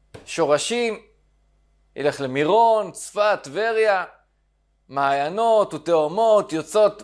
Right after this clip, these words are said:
יוצאים בבקעה ובהר, הוא יוצא ללכת לבקר בארץ ישראל, ואז הוא רואה את גרושתו, שהיא נשואה לבעל אחר, תלמיד חכם, יש לו ילדים תלמידי חכם, יש להם ילדים תלמידי חכמים.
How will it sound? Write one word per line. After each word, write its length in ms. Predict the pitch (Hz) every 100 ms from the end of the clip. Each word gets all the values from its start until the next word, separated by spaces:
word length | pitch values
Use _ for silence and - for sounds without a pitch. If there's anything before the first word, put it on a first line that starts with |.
| -
יוצאים 340 | 151 151 214
בבקעה 460 | 185 156 151 170 160
ובהר, 440 | 147 156 202 208
הוא 120 | 185
יוצא 260 | 185 202 233
ללכת 160 | 220 226
לבקר 420 | 214 214 226 220
בארץ 340 | 196 208 202
ישראל, 500 | 190 - 156 156 156 139
ואז 260 | 170 180
הוא 100 | 185
רואה 220 | 180 196
את 140 | 196 151
גרושתו, 1000 | 131 160 - - 147 151 226 214 - _ _ _ _
שהיא 160 | 139
נשואה 420 | 123 117 113 107
לבעל 420 | 104 98 113 113 123
אחר, 500 | - 190 202 185 160
תלמיד 280 | 123 123 120
חכם, 560 | 120 - 175 185 165
יש 140 | 117 110
לו 60 |
ילדים 380 | 113 104 113 202
תלמידי 300 | 202 196 190
חכם, 300 | 175 160 170 160
יש 280 | 165 - 151
להם 220 | 165 165
ילדים 280 | 143 160 196
תלמידי 280 | 196 185
חכמים. 440 | 156 - 175 170